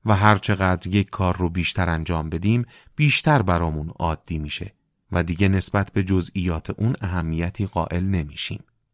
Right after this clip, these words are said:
برای تغییر عادات باید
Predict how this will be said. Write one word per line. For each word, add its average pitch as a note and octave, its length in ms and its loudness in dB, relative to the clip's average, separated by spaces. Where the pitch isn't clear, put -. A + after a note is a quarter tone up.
برای F3 320 8
تغییر G#2+ 460 2
عادات F#2+ 600 0
باید B2+ 340 2